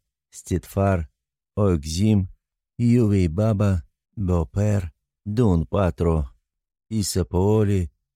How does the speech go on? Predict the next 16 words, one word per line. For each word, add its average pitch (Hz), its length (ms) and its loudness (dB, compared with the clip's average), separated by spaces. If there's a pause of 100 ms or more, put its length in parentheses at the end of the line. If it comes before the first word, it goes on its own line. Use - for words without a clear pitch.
(140)
и 120 80 -6
даже 117 420 0
тщательно 104 680 0
транскрибировал 90 1040 0
это 90 240 -4
же 80 160 -2
слово 95 440 -2
на 87 300 0
арабском, 92 520 -4
китайском, 90 720 -2
русском, 85 520 -2
греческом, 82 600 -4
японском 85 760 -2
и 82 80 -8
корейском 78 600 -4
языках. 73 720 -10